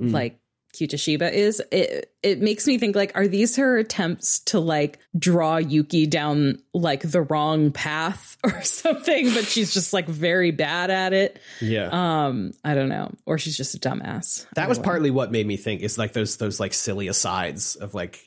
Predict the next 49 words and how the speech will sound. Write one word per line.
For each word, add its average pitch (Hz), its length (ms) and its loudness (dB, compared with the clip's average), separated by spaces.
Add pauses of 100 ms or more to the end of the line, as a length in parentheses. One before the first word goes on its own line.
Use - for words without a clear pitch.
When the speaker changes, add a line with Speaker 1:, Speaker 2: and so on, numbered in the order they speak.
(140)
Speaker 1:
you 110 120 -8
know, 82 160 -10
"Maybe 180 300 2
it's 339 200 2
this 220 200 2
thing. 151 220 2
Maybe 185 140 4
we 277 40 4
should 208 160 0
go 202 60 2
do 185 120 2
this 190 140 2
thing 202 120 2
Speaker 2:
Yeah. 165 40 2
Speaker 1:
instead." 160 320 0
Like, 156 100 -2
'cause, 151 140 0
like, 151 200 0
Shiba's 190 420 0
always 156 160 2
like, 147 160 0
"Oh, 175 160 0
maybe 160 200 2
we 185 80 6
should 170 140 -2
just 180 140 0
go 151 80 2
to 156 60 2
the 147 100 4
arcade 151 420 0
or 107 80 2
go 113 220 0
to 123 40 4
Speaker 2:
Mm-hmm. 190 420 4
Speaker 1:
what's 247 120 2
his 170 80 -4
name's 123 220 0
and 123 100 2
play 123 140 0
video 123 240 2
games," 92 280 -2
you 117 60 0
know, 104 140 0
whatever. 107 440 -2 (260)
Speaker 2:
Right. 147 360 -2
Speaker 1:
Um, 92 140 -10
Speaker 2:
Like, - 160 -8
trying 151 320 -2
to 143 260 -2